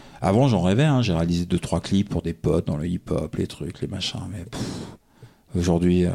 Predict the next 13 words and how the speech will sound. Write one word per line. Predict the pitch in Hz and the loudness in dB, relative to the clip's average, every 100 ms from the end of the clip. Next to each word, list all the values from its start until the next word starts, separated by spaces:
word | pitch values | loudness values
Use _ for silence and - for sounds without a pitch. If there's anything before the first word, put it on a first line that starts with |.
| 90 | -2
j'ai, | 87 87 104 - _ _ - - | -2 -2 -4 -8 _ _ -20 0
j'ai | 98 | 0
pas | 110 110 | 4 2
le | |
temps, | 98 101 101 | 2 2 2
j'ai | 92 | 2
envie | 90 | 0
de | 87 | 0
faire | 90 | 0
mes | 92 87 | 0 0
trucs. | - 123 127 139 - - - - - | 2 2 2 -2 -4 -10 -20 -4 4
Et | |
aussi, | 110 107 - 143 156 | 4 4 4 4 4